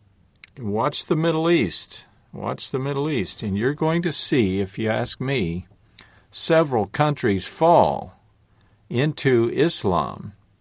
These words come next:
and become Muslim. All of Europe, for example, it's already fallen like a bunch of dominoes.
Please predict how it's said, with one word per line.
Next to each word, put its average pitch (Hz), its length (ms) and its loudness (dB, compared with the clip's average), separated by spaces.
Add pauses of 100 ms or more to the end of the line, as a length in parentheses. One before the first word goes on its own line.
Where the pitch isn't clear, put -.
(120)
and 107 180 -2
become 104 680 0 (640)
Muslim. 120 720 -2 (1300)
All 104 260 0
of 120 120 -4
Europe, 143 420 2 (300)
for - 220 -6
example, 92 760 -4 (320)
it's - 140 -8
already 120 460 0
fallen 110 420 0
like 117 220 -2
a 117 80 0
bunch 127 300 -2
of 123 120 -2
dominoes. 98 880 -2